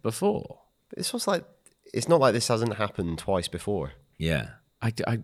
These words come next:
Speaker 1: I,
Speaker 2: You were in an
Speaker 1: I can't
Speaker 2: explosion with him once and he didn't die.
Speaker 1: Yeah, I can't get my head around it. I can't get my head around it at all.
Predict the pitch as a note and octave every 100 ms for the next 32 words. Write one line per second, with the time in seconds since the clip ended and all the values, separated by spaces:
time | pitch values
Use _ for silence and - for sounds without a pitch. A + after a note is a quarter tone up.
0 | - G#2 E3+ F3 - A#2+ D#3 F3 D#3 G#2
1 | F2 E2+ D#2 - D#2+ D#2 D#2+ C#2+ D2 C2+
2 | C#2+ - F2 E2+ - - G2+ F#2 D#2 C#2
3 | C#2+ D2+ D#2+ C2+ - - - _ _ -
4 | - D#2+ D2+ C2 C#2 C2+ B1 A#1+ A#1+ D2
5 | C2